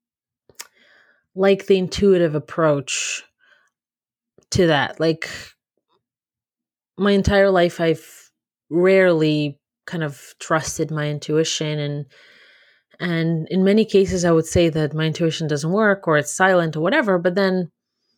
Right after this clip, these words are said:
um, actually, when I started listening to it after reading a book called The Gift of Fear,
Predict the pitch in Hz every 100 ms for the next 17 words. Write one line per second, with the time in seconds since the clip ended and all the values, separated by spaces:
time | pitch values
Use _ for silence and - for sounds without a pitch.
0 | _ _ _ _ _ _ - 180 160 156
1 | - - 190 - 202 185 180 180 - -
2 | 190 180 170 247 285 214 180 - 175 160
3 | 160 - 160 170 170 165 156 156 - 151
4 | 214 233 175 - - - 180 170 165 156
5 | 156 175 - 156 - 254 165 156